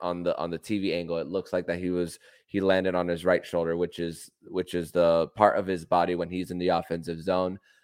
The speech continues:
that is the most exposed, at least in, in that part. But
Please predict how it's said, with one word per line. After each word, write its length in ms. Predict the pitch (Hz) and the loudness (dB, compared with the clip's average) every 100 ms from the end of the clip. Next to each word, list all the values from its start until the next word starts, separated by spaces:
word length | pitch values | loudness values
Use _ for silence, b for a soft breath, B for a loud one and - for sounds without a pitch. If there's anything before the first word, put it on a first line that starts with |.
| _ - | _ 0
that 260 | 87 85 | 2 2
is 400 | 90 90 85 - - _ 95 | 2 2 0 -6 -16 _ -4
the 160 | 92 | -2
most 280 | 90 90 - | 2 0 0
exposed, 600 | 87 - - 90 80 78 | -6 -6 0 2 2 0
at 160 | 78 80 | -4 -2
least 220 | 87 85 | -4 -6
in, 160 | 82 - | -10 -8
in 160 | 85 | -4
that 240 | 82 76 - | 0 0 -2
part. 280 | 85 73 - - | -4 -2 -4 -2
But 280 | 92 87 | 2 2